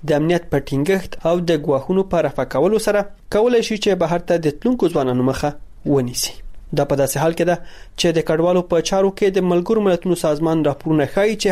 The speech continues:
هر کال سلګونه افغان ځوانان کوم چې غواړي له قاچاقي لارو اروپا ته ورسیږي، د قاچاقچانو لخوا له فزیکي تاوتریخوالي سره مخ کیږي او یا هم د سمندر په اوبو کې ډوبیږي.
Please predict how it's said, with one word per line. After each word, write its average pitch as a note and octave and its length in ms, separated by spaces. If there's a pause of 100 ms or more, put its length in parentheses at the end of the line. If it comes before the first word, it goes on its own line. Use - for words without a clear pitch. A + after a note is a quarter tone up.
هر G#3 240
کال E3 180 (380)
سلګونه F#3 480
افغان D3 260
ځوانان B2 320 (340)
کوم D#3 200
چې D#3 100 (140)
غواړي D3 280 (100)
له C3+ 200
قاچاقي C3+ 480
لارو F3 240 (140)
اروپا F#3+ 240
ته F#3 160
ورسیږي، E3+ 440 (460)
د - 160
قاچاقچانو C3 640
لخوا F3 240 (480)
له C#3+ 160
فزیکي D3 480
تاوتریخوالي C#3+ 640
سره C3 180
مخ - 260
کیږي F#3+ 280 (340)
او F#3 180
یا F3 140
هم G3 80 (340)
د F#3 140
سمندر G3 480
په C#3+ 80
اوبو C3+ 240
کې B2 100 (480)
ډوبیږي. C3+ 480